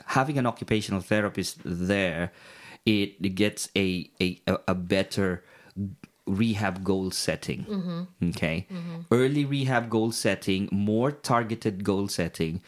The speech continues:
Speaker 1: more
Speaker 2: Mm-hmm.
Speaker 1: specific goal setting,
Speaker 2: Mm-hmm.
Speaker 1: and more, uh, realistic goal setting. So
Speaker 2: Mm-hmm.
Speaker 1: early collaboration. So your rehabilitation is, is, is, is more, uh, what's the word? Um, um, I, I,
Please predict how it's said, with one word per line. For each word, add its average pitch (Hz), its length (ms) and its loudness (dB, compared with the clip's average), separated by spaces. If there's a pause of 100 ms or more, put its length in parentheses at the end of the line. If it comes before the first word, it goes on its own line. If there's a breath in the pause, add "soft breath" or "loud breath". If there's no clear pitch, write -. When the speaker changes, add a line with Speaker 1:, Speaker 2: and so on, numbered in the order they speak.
(140 loud breath)
Speaker 1:
more 110 260 2
Speaker 2:
Mm-hmm. 117 140 -2
Speaker 1:
specific 127 640 0 (360)
goal 92 240 2
setting, 78 580 -2
Speaker 2:
Mm-hmm. - 500 -20 (140)
Speaker 1:
and 104 120 0 (180)
more, 107 180 2 (340)
uh, 101 440 2
realistic 110 720 2
goal 95 240 0
setting. 80 420 -2
So 98 180 0
Speaker 2:
Mm-hmm. 85 140 -4
Speaker 1:
early 120 260 0
collaboration. 92 600 0
So - 100 0 (160)
your 101 160 0 (260 loud breath)
rehabilitation 113 920 2
is, 92 200 -4
is, 92 360 -2
is, 95 260 0 (480 loud breath)
is 104 200 0
more, 113 480 0 (360 loud breath)
uh, 101 200 2
what's 117 300 0
the 104 140 0
word? 90 340 -2
Um, 90 380 0 (560 loud breath)
um, 87 560 -2 (320 soft breath)
I, 95 120 0
I, 95 280 -2